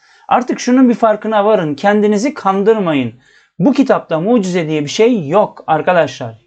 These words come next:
Yok, yok, yok. Ne kadar zorlasanız da çıkmaz. Biz de uğraştık.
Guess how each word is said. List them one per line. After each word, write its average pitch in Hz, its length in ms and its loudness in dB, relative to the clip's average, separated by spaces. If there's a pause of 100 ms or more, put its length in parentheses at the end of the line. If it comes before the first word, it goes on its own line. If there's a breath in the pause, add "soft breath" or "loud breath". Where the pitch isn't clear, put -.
Yok, 190 420 0
yok, 226 340 0
yok. 170 400 -2 (440)
Ne 262 120 2
kadar 233 220 2
zorlasanız 180 600 -2
da 226 140 0
çıkmaz. 202 840 -2 (420)
Biz 220 260 2
de 226 80 2
uğraştık. 156 640 -2